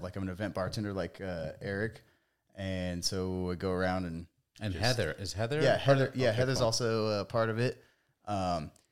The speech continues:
Speaker 1: yeah, both great people. Like,
Speaker 2: Awesome. Yeah, they were
Speaker 1: we
Speaker 2: both
Speaker 1: love,
Speaker 2: here.
Speaker 1: yeah, we love doing it. Um, it's fun and it gives me, gives me free time, and,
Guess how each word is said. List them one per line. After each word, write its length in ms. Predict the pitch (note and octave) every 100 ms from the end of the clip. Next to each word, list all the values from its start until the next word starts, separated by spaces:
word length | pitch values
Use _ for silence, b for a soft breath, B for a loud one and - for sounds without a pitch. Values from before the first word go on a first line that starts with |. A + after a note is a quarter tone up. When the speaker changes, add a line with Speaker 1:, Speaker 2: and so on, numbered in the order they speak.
| _
Speaker 1:
yeah, 240 | D#3 C3 -
both 160 | B2+ A2
great 220 | A#2 G2
people. 500 | G#2 F#2+ G#2 G2+ G2
Like, 200 | E2+ C#2 -
Speaker 2:
Awesome. 420 | G2 C#3 D#3+ -
Yeah, 100 | D#2+
they 80 | F#2
were 40 | D2
Speaker 1:
we 60 |
Speaker 2:
both 80 | F#2+
Speaker 1:
love, 160 | G#2+ A#2+
Speaker 2:
here. 180 | B2+ -
Speaker 1:
yeah, 100 | -
we 120 | F2+
love 240 | F#2 G#2 C3
doing 220 | E2+ D2+
it. 140 | D2+ -
Um, 440 | G2 F#2+ F2 E2+ -
it's 160 | G2 -
fun 440 | G#2+ G#2+ A#2 A#2
and 120 | F2+ C2+ - _
it 60 |
gives 220 | G#2+ G2
me, 320 | G#2+ G2+ F#2+ F#2 -
gives 140 | A#2+
me 80 | A2+
free 200 | G2+ A#2
time, 360 | A2 A#2+ A2+ A2
and, 200 | E2